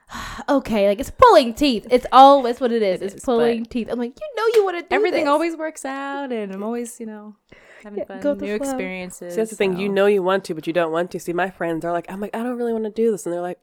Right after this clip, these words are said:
Speaker 3: "Okay, you
Speaker 1: Right.
Speaker 3: don't have to."
Speaker 1: <laughs> Yeah, I will push you into that co-, that, out of that comfort zone. You're like, "No, thank you. Look, Jasmine, we're going.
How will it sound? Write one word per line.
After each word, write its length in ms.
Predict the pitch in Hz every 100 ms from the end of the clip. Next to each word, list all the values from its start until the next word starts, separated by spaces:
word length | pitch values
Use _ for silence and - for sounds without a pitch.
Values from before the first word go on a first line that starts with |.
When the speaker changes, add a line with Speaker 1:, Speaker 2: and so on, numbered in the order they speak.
| _
Speaker 3:
"Okay, 500 | 240 247 220 214 220 214 _
you 100 | 226
Speaker 1:
Right. 160 | 240 202
Speaker 3:
don't 60 |
have 520 | 208 - 277 320 330 320
to." 60 | 359
Speaker 1:
<laughs> 20 |
Yeah, 180 | 214 -
I 120 | 240
will 200 | 285 494
push 380 | - 311 320 -
you 120 | 220
into 220 | - 208 220
that 200 | 202 196
co-, 220 | 220 -
that, 200 | 202 202
out 140 | 190 196
of 60 |
that 140 | 185 180
comfort 380 | 214 185 190
zone. 260 | 190 190 180
You're 120 | 208
like, 160 | 220 208
"No, 140 | 262
thank 200 | 269 254
you. 140 | 254 240 -
Look, 100 | 226
Jasmine, 360 | 208 202 196 196
we're 180 | 185 214
going. 680 | 208 220 208 196 185 -